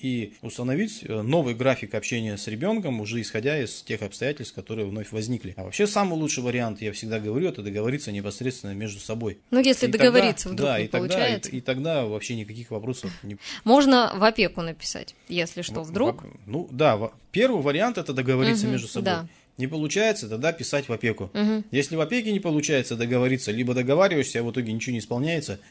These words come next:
Speaker 1: тогда, а,
Speaker 2: Суд.
Speaker 1: обращаться в суд,
Speaker 2: Мгм.
Speaker 1: ну, приложить в суд, э, документ, что вот обращались в опеку,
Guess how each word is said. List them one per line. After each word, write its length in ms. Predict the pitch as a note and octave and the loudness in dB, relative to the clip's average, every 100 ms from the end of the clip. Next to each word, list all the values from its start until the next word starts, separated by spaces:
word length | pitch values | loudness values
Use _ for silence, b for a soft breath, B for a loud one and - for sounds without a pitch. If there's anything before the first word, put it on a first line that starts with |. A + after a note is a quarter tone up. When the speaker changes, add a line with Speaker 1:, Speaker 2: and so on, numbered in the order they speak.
| _ | _
Speaker 1:
тогда, 540 | A2+ A2 D3+ D#3 A#2+ - | -4 2 2 2 0 -6
а, 400 | A2+ G2+ G2+ G2 | -8 -4 -4 -2
Speaker 2:
Суд. 120 | G2 | -2
Speaker 1:
обращаться 460 | G2+ A#2 - C3+ A2+ | 0 0 0 0 0
в 60 | G#2 | -4
суд, 320 | - F#3+ - | -4 -4 -2
Speaker 2:
Мгм. 320 | A3 G#3 G#3+ - _ _ | -2 0 -2 -8 _ _
Speaker 1:
ну, 100 | D3 | -6
приложить 480 | - G#2+ A2 A#2 C3 | -4 -4 -2 -2 -4
в 80 | - | -6
суд, 240 | C3+ C3 | -6 -6
э, 160 | G#2 F#2+ | -8 -6
документ, 380 | G2+ A2 C3+ | -6 -4 -2
что 120 | C3+ G#2 | -2 -2
вот 140 | G#2 | -2
обращались 480 | G#2+ A2 A#2+ B2 G2+ | 0 -2 0 -2 -2
в 40 | |
опеку, 360 | G#2+ D3+ D#3 G2+ | -2 -2 -2 -6